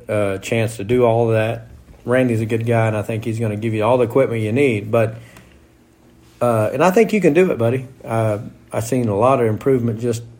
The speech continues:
just watching the, like I said, I think we made a comment that you were back in Arizona. I said, uh,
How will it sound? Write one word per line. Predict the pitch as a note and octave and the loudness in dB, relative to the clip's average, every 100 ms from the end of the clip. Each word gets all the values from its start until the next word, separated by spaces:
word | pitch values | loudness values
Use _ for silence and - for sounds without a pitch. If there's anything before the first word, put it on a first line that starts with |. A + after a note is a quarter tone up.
| - | -16
just | B2+ A#2 A#2 | -8 -6 0
watching | B2 A#2+ - A2 | 0 0 -4 -4
the, | G#2 G2 F#2+ - | -2 -4 -6 -8
like | A2+ A2 | -6 -4
I | |
said, | - A2 A2 - - | -2 -2 -4 -16 -4
I | - | 0
think | D#3 D3+ | 2 4
we | D#3 | 4
made | D#3+ | 6
a | G#3+ | 6
comment | - E3 D3+ B2+ B2+ - - - | 4 4 4 -2 -6 -10 -20 -6
that | B2+ A#2 A#2 | -2 -2 -2
you | D3 | -2
were | C3+ | 2
back | D3 D3 | 4 4
in | D3+ | 2
Arizona. | D3 C3+ C3+ C#3+ B2 | 0 2 2 2 2
I | A2+ | 0
said, | A#2+ A2 - - - _ _ _ _ - | -2 -4 -6 -18 -20 _ _ _ _ -4
uh, | A#2+ G#2+ G2 | 0 0 -2